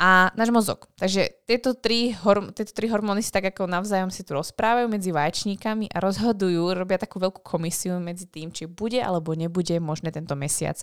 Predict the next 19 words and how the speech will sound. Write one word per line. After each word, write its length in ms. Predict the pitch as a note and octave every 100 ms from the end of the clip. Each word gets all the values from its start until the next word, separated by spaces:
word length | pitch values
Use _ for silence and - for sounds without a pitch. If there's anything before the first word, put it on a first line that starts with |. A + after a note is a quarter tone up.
| -
ovulovať. 540 | E3 E3 D#3 C3+ - - _ _ _ - - - - - - _
Medzi 200 | G#3+ A#3
ďalšie 320 | A3 A#3+ C#4+ A3+
dôležité 560 | F#3 G3 G#3 G3+ G3
body 280 | F#3 F#3+ G3
je, 120 | F3+ F3+ F#3
že 40 | -
telo 120 | G#3 G#3
sa 120 | G3+
necíti 400 | F#3+ F#3+ G3+ F#3+
nejakým 240 | F#3 F3+ G3
spôsobom 360 | G3 F#3+ F#3 -
ohrozené 440 | F3+ F#3+ F#3 F#3
nejakou 280 | F3+ - F3+
chorobou, 440 | - G3+ F3 D#3+
nejakou 240 | D#3 D#3+ D3
infekciou, 640 | G3 - F#3 - - D#3+
nejakým 400 | D#3 D#3+ - F3+
zápalom. 640 | F#3 E3+ F3+ G#3+ F3+ D3